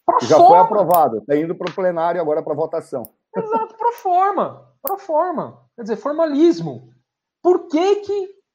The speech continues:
Speaker 1: o Senado, os senadores, gastaram o nosso dinheiro, o tempo deles, pra cumprir essa formalidade de modo excessivo e sem finalidade?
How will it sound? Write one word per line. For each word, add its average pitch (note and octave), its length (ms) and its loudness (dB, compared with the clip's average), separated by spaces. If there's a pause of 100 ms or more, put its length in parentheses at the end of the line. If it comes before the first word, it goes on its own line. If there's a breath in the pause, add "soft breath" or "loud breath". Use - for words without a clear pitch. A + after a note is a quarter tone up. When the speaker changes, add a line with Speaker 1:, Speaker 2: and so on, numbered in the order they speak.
(180)
Speaker 1:
o - 60 -18
Senado, A#3+ 960 2
os C4 160 -8
senadores, A#3+ 960 2 (500)
gastaram A3+ 540 4
o F3 180 0
nosso F3+ 480 -4
dinheiro, C#4+ 800 -4 (720)
o D#3+ 60 -6
tempo C#4 460 -4
deles, F#3+ 840 4 (1300)
pra A3+ 160 -6
cumprir B3 600 -8 (520)
essa - 240 -2
formalidade E3 1000 0 (280)
de C#3+ 140 -6
modo G3 300 0
excessivo G#3+ 960 0
e G3 80 -8
sem C4 260 -6
finalidade? D3 840 -4